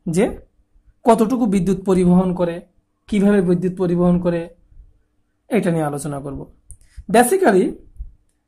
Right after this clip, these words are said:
সকল পদার্থের কিন্তু তড়িৎ পরিবহন ক্ষমতা এক না। কোনো কোনো পদার্থ বেশি তড়িৎ পরিবহন করে,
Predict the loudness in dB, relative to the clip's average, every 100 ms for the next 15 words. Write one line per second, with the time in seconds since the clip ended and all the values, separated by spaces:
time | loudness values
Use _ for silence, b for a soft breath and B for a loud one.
0 | _ -6 -2 0 0 4 4 4 2 -4
1 | -4 -2 0 2 2 2 2 4 4 4
2 | 2 0 0 0 -2 -4 -10 -12 -16 _
3 | _ _ -20 _ -20 -20 -2 2 4 4
4 | 2 4 4 4 2 2 2 0 -2 -2
5 | 0 0 2 2 2 -2 -4